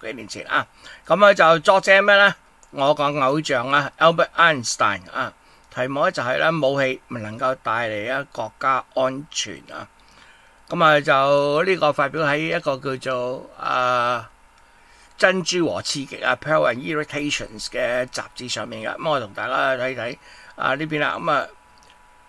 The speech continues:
篇文章正話講咗啦，喺一九五零年三月份啦。咁啊，當時呢，就係杜魯門總統，即係美國嗰個呢，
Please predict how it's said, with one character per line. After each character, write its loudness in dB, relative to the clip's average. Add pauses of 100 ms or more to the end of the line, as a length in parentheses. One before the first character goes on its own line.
(320)
篇 2
文 0
章 4
正 -4
話 0
講 2
咗 6
啦， 8
喺 -2
一 -2
九 0
五 -6
零 -8
年 -12
三 -2
月 -10
份 -8
啦。 -8 (260)
咁 -4
啊， 4
當 0
時 -6
呢， 0
就 -8
係 -8
杜 -6
魯 -4
門 -10
總 -8
統， -8
即 -6
係 -4
美 -8
國 -6
嗰 -8
個 -2
呢， -8